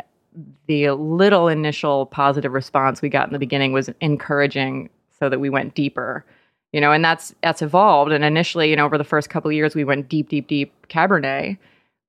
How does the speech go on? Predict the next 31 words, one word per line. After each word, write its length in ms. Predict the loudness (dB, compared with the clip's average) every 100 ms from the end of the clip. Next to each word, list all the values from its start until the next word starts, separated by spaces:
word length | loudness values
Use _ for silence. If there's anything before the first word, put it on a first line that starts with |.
| _ -2
but 140 | 0
then 140 | 4 4
we 80 | 4
started 260 | 4 2
to 60 | 4
get 140 | 0
more 240 | 2 -2 _
comfortable 420 | -4 -2 2 2 2
with 240 | 2 0
and 160 | -4 -6
confident 540 | 0 0 0 -4 -4
with 460 | -2 -2 -4 _ -4
older 300 | -2 0 2
whites, 720 | 2 4 2 -2 -10 -16 -14 -6
older 240 | -4 -4
Pinots, 800 | -4 -4 -2 -2 -2 -2 -6 -10 _ _ _ _ _ -4
older 220 | 0 2
Zinfandels 920 | 2 -2 0 2 4 4 6 4 2
has 160 | -4 -2
become 340 | -2 0 0
a 120 | 0
passion 400 | -2 -2 -4 -2
of 40 | -2
mine 340 | 0 0 0
recently. 640 | -2 -4 -4 -4 -2 -4 -6 -8
And 240 | -4 -4 -2
it's 280 | -6 -6 -8
shocking, 560 | 0 0 0 -4 -6
you 80 | -2
know, 120 | 0
we've, 440 | 2 0 -2 -14